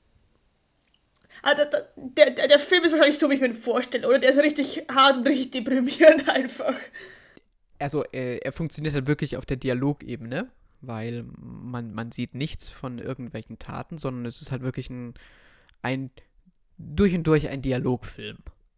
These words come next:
Speaker 2: Und es
Speaker 1: Okay.
Speaker 2: gibt lange Dialogszenen, da die, die, die Verhöre oder die, die, der Gerichtsprozess, der wird wirklich ganz akribisch dokumentiert und man hört eben diesen, diesen Leuten zu, die da aussagen.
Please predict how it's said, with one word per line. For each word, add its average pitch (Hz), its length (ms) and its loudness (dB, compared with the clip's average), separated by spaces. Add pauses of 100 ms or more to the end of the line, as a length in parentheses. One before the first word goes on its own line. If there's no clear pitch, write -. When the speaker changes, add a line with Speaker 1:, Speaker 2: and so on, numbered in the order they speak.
(540)
Speaker 2:
Und - 240 -8
es - 140 -4
Speaker 1:
Okay. 240 140 0
Speaker 2:
gibt 302 200 -10
lange 156 300 2
Dialogszenen, 143 1200 0
da 127 240 -6
die, 127 220 -8 (240)
die, 135 120 -16
die 131 180 -8
Verhöre 139 440 -4
oder 127 160 -8
die, 127 180 -8
die, - 200 -14
der - 200 -8
Gerichtsprozess, - 720 -8
der 127 140 -4
wird 135 160 -10
wirklich 147 300 -8
ganz 143 320 -6 (280)
akribisch 156 600 -10
dokumentiert 151 920 -8
und 131 220 -14
man 127 180 -10
hört 139 240 -6
eben 131 280 -10
diesen, 135 360 -10 (340)
diesen 131 180 -10
Leuten 123 280 -6
zu, 139 240 -8
die 131 160 -6
da 117 160 -4
aussagen. 135 800 -4